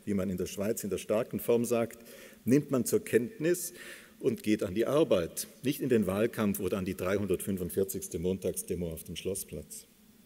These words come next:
Die Bedeutung solcher Zusammenhänge macht Villiger in seinen Analysen genauso bewusst wie die Tatsache, dass die Angst vor Volksentscheiden genauso alt ist wie ihre mythische Verklärung.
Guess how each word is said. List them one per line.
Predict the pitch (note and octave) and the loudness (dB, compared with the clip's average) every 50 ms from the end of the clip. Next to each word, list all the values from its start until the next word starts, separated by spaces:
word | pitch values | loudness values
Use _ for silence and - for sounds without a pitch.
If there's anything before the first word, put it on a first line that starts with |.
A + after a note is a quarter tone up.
| - - - - - - - - - - - - - - - - - - - - - - - - - | -20 -20 -20 -20 -20 -20 -20 -20 -20 -20 -20 -20 -20 -20 -20 -20 -20 -20 -20 -20 -20 -20 -20 -2 0
Die | C3 | 2
Bedeutung | - A2 - - B2 C#3+ F3 - - F3+ F3 | 2 6 8 10 10 10 10 8 6 2 2
solcher | - - C#3 C#3+ D#3+ - E3+ D3+ | 4 8 10 10 10 8 4 2
Zusammenhänge | - - D3 A2 A2+ G#2+ A#2 C#3 C#3+ B2 B2 C3+ C#3 C#3 C#3 C#3+ C3+ A#2+ - - | 2 0 2 2 2 2 2 0 0 0 0 2 4 4 4 2 2 -4 -10 -6
macht | - A2 A2 A2+ - - - | -2 0 0 0 -2 -8 -10
Villiger | - - - B2+ B2+ C3 C#3 - D3 D3 | -8 -4 -4 -4 -2 -4 0 2 2 2
in | C3+ C3 | 2 0
seinen | A#2+ B2 A#2+ A#2 A#2+ B2 | -2 0 0 0 -2 -4
Analysen | - A#2+ A2 G#2+ F#2+ F#2 G#2+ A#2 A2 - B2+ A#2+ G#2 - - - - - | -4 -2 -2 -2 0 -2 -2 -4 -4 -4 -6 -6 -8 -10 -16 -20 -20 2
genauso | - A2+ G2 F#2+ G2+ B2+ D3 D3+ D3+ | 2 4 4 6 4 4 4 2 0
bewusst | D3+ D#3 D3 C3+ D#3 F3 F3 - - - - - - - - - - - _ - - | 0 0 0 2 0 0 0 -2 -6 -6 -10 -16 -20 -20 -20 -20 -20 -20 _ -14 -4
wie | A#2 B2+ | -4 -2
die | D#3 F#3 F3+ | -2 -2 -2
Tatsache, | - - A2 G2 F#2+ - - - A#2+ B2+ - - C#3+ D3 D#3 - - - - - - - - - _ _ | 0 -2 0 -2 -2 -2 -4 -4 -4 -4 -2 -2 -4 -4 -4 -8 -14 -20 -20 -20 -20 -20 -20 -20 _ _
dass | A#2 G#2+ - | 2 4 4
die | - B2+ C3+ - | 4 2 2 2
Angst | A2+ A#2 C3+ C3+ - - | 2 0 0 0 -4 -6
vor | - - A#2 - | 0 0 0 2
Volksentscheiden | - - G2+ A#2 A#2 - - - B2 - - A2+ G#2+ G#2 A2 G#2+ - A#2 G#2+ | 4 4 4 4 4 2 -4 -4 -4 -4 -2 0 6 6 6 6 6 0 2
genauso | - G#2 F#2 F#2 G2 B2+ C#3+ C3 A#2+ G#2+ F#2 | 4 4 4 6 6 6 6 6 6 2 2
alt | E2 F2 F2 F#2 F2 - | 2 0 0 0 -2 -2
ist | - A#2 B2 - - - - - - | -4 -4 -2 -4 -6 -12 -14 -10 -8
wie | A2+ A#2 | -6 0
ihre | - A2+ G2+ A2 | 0 2 4 4
mythische | G#2 F#2 G2 G2+ F#2 - A2 G#2 - A2 G2+ | 4 4 2 0 -2 -4 -6 -4 -4 -4 -2
Verklärung. | - A#2 - - G2+ E2+ D2 D2+ D2+ - D#2+ D#2+ | -2 -4 -4 -2 -4 -2 -2 -2 -4 -6 -10 -10